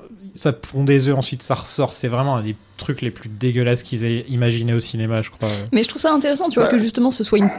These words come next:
Speaker 2: petite créature, parce que du coup tu soupçonnes pas, euh, tout l'horreur que ça peut faire, et en fait sur le corps ça prend très peu de surface, c'est juste, voilà,
Speaker 1: Mhm.
Speaker 2: un truc, t'as pas l'impression que ça, ce serait si difficile à enlever, ou que ça pourrait faire autant de dégâts,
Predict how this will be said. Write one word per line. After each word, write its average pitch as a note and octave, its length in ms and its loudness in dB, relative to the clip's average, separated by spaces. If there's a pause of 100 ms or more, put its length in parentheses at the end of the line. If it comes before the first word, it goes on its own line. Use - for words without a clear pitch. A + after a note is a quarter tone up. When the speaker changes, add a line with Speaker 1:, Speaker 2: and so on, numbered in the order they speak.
(140)
Speaker 2:
petite B3+ 340 0
créature, G#3 540 2
parce - 160 0
que A#3 80 2
du G#3 100 0
coup F4 80 -6
tu - 140 -4
soupçonnes A3+ 480 4
pas, C4+ 300 2
euh, F#3+ 80 2
tout - 180 2
l'horreur A3+ 320 4
que A#3 80 0
ça G#3 160 2
peut A3 100 2
faire, B3 220 2
et A#3 40 2
en G3+ 80 4
fait D4+ 180 0 (200)
sur - 220 2
le G#3+ 100 6
corps C4 240 2
ça E3 140 2
prend G3+ 180 0
très G3+ 200 0
peu G#3+ 100 -2
de G3+ 80 -4
surface, G4+ 320 0
c'est - 180 -2
juste, A#3 220 0
voilà, A#3 220 4
Speaker 1:
Mhm. D#4 40 4
Speaker 2:
un A3+ 60 4
truc, C#4+ 200 -4
t'as A3+ 120 2
pas E4 100 2
l'impression E4 380 0
que - 40 -2
ça, A#3 300 0
ce - 220 -2
serait A3+ 180 2
si A#3 180 0
difficile A3+ 440 2
à A3+ 40 6
enlever, A3+ 300 4 (280)
ou F#3 40 -6
que - 60 -6
ça G#3+ 100 2
pourrait A3+ 220 2
faire A#3 260 2
autant B3 300 6
de A#3 60 10
dégâts, A#3+ 280 4